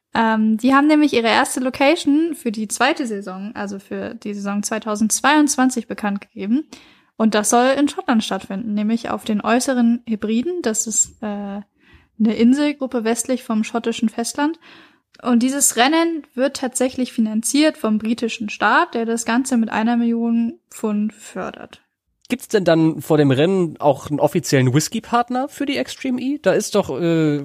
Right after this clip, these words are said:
Speaker 2: Serienchef Alejandro Agag super drin, äh, Sponsoren für solche Zwecke an Land zu ziehen. Gibt's in der Formel E mit dem offiziellen Bier- und Cider-Partner Heineken ja auch.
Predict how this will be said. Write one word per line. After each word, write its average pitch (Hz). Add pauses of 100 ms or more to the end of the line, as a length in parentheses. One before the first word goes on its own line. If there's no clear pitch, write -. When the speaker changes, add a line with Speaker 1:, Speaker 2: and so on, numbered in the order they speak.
(120)
Speaker 2:
Serienchef 165
Alejandro 147
Agag 127
super 143
drin, 127
äh, 135
Sponsoren 147
für 165
solche 196
Zwecke 160
an 127
Land 113
zu 113
ziehen. 104
Gibt's -
in 165
der 180
Formel 165
E 196
mit 185
dem 156
offiziellen 160
Bier- 202
und 196
Cider-Partner 180
Heineken 185
ja 185
auch. -